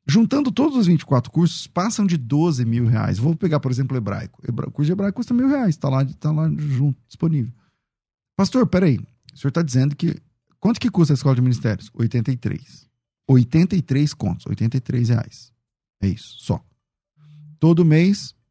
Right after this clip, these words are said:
um boleto de oitenta e três ou no cartão de oitenta e três, você que sabe. "Ah, pastor, o senhor tá dizendo que vai chegar um dia, eu, eu tô pagando lá, sei lá, no terceiro, quarto mês." Eu não sei, eu não lembro quanto é, tá?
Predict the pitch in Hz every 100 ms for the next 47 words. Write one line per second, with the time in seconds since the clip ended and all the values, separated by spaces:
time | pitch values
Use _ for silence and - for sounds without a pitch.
0 | - 123 131 120 120 123 120 127 135 151
1 | 160 135 127 143 131 120 117 123 135 143
2 | 143 139 - - - - _ _ _ _
3 | _ _ 127 127 127 123 120 120 175 226
4 | 208 160 185 160 180 165 156 175 185 180
5 | 139 120 139 123 - 123 - - 143 123
6 | 123 101 - 131 120 127 110 147 120 160
7 | 156 151 160 147 117 110 95 - 139 131
8 | - 143 170 165 143 - 135 120 98 -
9 | 120